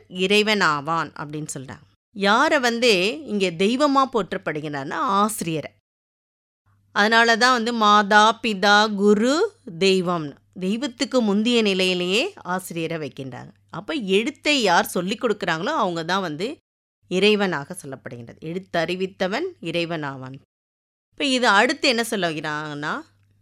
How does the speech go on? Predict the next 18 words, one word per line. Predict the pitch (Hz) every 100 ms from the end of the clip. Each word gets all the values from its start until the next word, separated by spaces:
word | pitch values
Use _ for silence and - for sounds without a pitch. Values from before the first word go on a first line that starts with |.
| _ _ _ _ _ _
கசடர | 208 208 - 285 262 254 277
மொழிதல். | 247 170 156 160 -
கல்விக்கு | - 185 214 233 240 262 _ - 294
அழகு | 202 180 185 190 302 - -
கசடர | 170 - 196 190 202 262
மொழிதல். | 202 143 135 151 135 -
கல்விக்கு | 143 156 190 214 - 240
அழகு | 185 185 185 311 466 _ _
கசடர | 170 165 196 180 175 180
மொழிதல். | 175 127 123 131 - - - _ _ _ _ _ -
நம்ம | 220 220 185 269 -
படித்தா | 214 277 - 320 320
மட்டும் | 226 180 247
பத்தாது, | 180 - 123 - _ _ _ _ _ _ _
அதை | 208 214 202 254
நல்லா | 233 226
எடுத்து | 233 196 226 302 - 294
சொல்வதற்கு | - 190 185 185 180 - - 330